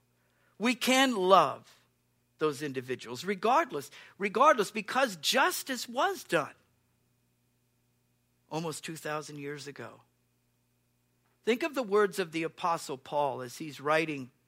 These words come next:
to his friend Philemon about the runaway slave Onesimus. Now, we don't know much about Onesimus except to know that Onesimus found himself imprisoned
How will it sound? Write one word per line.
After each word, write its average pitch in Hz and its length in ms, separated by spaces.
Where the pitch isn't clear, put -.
to 147 100
his 175 240
friend 160 300
Philemon 135 680
about 143 320
the 139 80
runaway 156 520
slave 139 640
Onesimus. 131 840
Now, 175 160
we 180 100
don't 226 240
know 208 160
much 190 240
about 180 240
Onesimus 151 760
except 190 380
to 185 60
know 156 220
that 143 160
Onesimus 151 640
found 190 340
himself 160 460
imprisoned 139 760